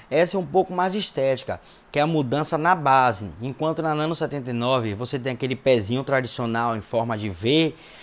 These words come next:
na Nano oitenta e um você já tem aquela base central já. Muita gente não gosta, muita gente gosta, enfim.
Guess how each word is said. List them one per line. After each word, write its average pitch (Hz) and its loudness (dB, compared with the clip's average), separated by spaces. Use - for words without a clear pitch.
na 156 4
Nano 160 2
oitenta 151 -4
e - 0
um 143 -4
você 151 -2
já 151 0
tem 151 -4
aquela 156 2
base 139 2
central 160 2
já. 113 2
Muita 214 0
gente 190 -2
não 240 4
gosta, 135 4
muita 131 -4
gente 127 -4
gosta, 123 2
enfim. 156 -4